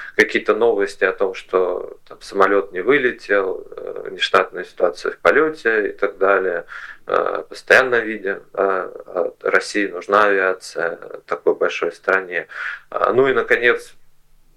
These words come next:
хотя бы, да, по очередям за Надеждина, которые, э, образовались во многом после того, как, э, к этому призвали, э, люди,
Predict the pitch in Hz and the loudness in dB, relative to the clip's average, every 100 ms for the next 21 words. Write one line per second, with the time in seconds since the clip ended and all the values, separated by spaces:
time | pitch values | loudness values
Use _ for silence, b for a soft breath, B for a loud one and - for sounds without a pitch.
0 | - - 104 - 107 104 90 90 101 95 | -2 2 4 6 4 4 0 4 4 4
1 | - 101 95 90 95 - 101 98 101 87 | 0 0 0 0 -4 -6 -6 2 2 2
2 | 85 92 92 92 175 196 117 107 90 - | 0 -2 0 2 2 2 -2 -2 -4 -4
3 | 92 104 101 95 90 - B B B B | -2 2 4 4 0 -4 B B B B
4 | - 92 90 95 101 101 104 104 104 95 | 6 6 6 2 2 2 4 4 4 2
5 | 87 - 104 107 110 101 92 87 90 - | -4 0 0 2 0 0 -2 -6 -10 -14
6 | 98 - 90 92 90 - 85 - - - | -6 0 2 2 0 0 -4 -4 -12 -2
7 | 50 50 50 - B B B B - 107 | 0 0 -2 -6 B B B B 0 2
8 | - 98 95 101 101 101 101 95 87 87 | 4 2 0 0 0 4 4 4 2 2
9 | 85 - - - - - 101 117 101 95 | 0 -2 -6 -6 -4 -2 0 0 0 0
10 | 90 | 0